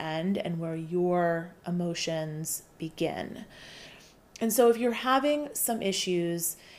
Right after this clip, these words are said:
if there is some guilting going on in your relationships, if there's some deceit or someone going behind your back and talking to your friend about you, that happened to me last week too.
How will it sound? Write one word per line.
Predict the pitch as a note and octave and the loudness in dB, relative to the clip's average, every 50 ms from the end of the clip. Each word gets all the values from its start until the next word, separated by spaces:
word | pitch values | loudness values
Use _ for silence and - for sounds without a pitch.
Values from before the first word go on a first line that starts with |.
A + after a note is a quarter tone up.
| - - | -16 -6
if | - G3+ F#3+ - | -4 -4 -4 0
there | - G#3 G#3 G#3 G#3+ | 2 4 6 6 6
is | - - F#3+ G3 F#3+ G3 - | 4 4 2 0 0 0 -2
some | - G3 F#3+ F3+ | -2 0 -2 0
guilting | F#3 G#3 G#3 A3+ A3 - A#3 A#3+ A#3 A3+ | 2 2 2 2 2 0 -2 0 0 2
going | G#3+ G3+ F#3+ F#3 F#3+ F#3 | 4 4 4 4 4 2
on | E3 E3 E3+ E3+ E3+ E3+ | 2 2 0 0 0 0
in | E3+ E3 | 0 -2
your | D#3+ D#3+ E3 | -2 0 0
relationships, | E3 D#3+ E3 F3+ F#3 F#3 - F3+ F3 F3 - F3+ F3 E3+ E3+ - - - - - - - - - - | 0 2 2 2 2 2 2 0 0 0 2 4 4 2 2 0 -6 -6 -6 -8 -14 -20 -18 -8 0
if | - A3 G#3 - | 2 2 2 4
there's | A#3 A3 A3 G3+ - | 4 4 4 4 4
some | - A#3+ A#3 A3+ | 2 4 4 4
deceit | G3+ G#3+ G3+ - - - - - A#3+ C4 C#4 G#3 D3 - - - - - - | 2 2 0 0 -2 0 0 2 4 4 4 4 2 -2 -4 -10 -8 -4 -2
or | F3 E3+ | -2 0
someone | F3 - - G3+ G#3 G#3 G#3 G3 F#3+ F#3 F#3 F3+ F#3 F#3 F#3 - - - - F3+ | 0 0 2 2 2 4 4 4 4 2 2 0 0 -2 -4 -6 -16 -12 -10 -4
going | F3+ F#3+ G3 G#3 G#3+ G#3+ | -2 0 2 2 2 2
behind | G3+ G3+ G3 - G#3 G3 G3 G3 G3 | 0 -2 -4 -2 -2 0 0 0 0
your | G3 F#3 | 0 -2
back | F#3+ - F3 F3+ F#3+ G3 G3 F#3+ - | -2 0 0 2 2 2 0 0 -2
and | F3 F3 | -4 -4
talking | - - F#3 F3+ F3 F3+ G3 F#3+ | -2 -4 -4 -4 -4 -4 -4 -4
to | F#3 - F#3+ | -4 -2 -2
your | F3 F3+ F3 | -2 -2 -2
friend | - - - E3 F3+ G#3+ A3+ G3+ | -4 -6 -2 0 2 4 4 2
about | D#3 E3 D#3 D3+ - | 2 2 0 0 -2
you, | - D#3+ D#3 D3+ D#3 | -2 0 0 0 2
that | D#3 F3+ F#3 F#3+ | 2 2 2 2
happened | G3+ G3+ G3 - F#3+ F#3 | 2 0 0 0 -2 -4
to | F#3 - F#3+ | -2 -2 -2
me | F#3 F3+ F3+ | 0 0 0
last | F3 E3 E3 - - - | 0 0 -2 -2 -4 -4
week | E3+ D#3+ - - | -6 -6 -6 -8
too. | - - C4+ C4 F#3 D3+ D3 D3+ | -6 0 2 2 4 4 2 -2